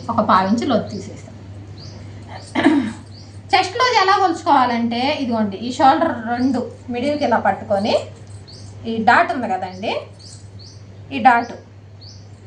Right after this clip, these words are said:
ఇది చెస్ట్ లూజ్ కొలిసేటప్పుడు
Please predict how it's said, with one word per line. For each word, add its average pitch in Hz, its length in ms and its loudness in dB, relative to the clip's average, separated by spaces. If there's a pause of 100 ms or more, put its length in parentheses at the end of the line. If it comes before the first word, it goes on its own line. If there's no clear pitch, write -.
(1500)
ఇది 240 140 2 (160)
చెస్ట్ 349 260 2
లూజ్ 440 200 4
కొలిసేటప్పుడు 277 640 4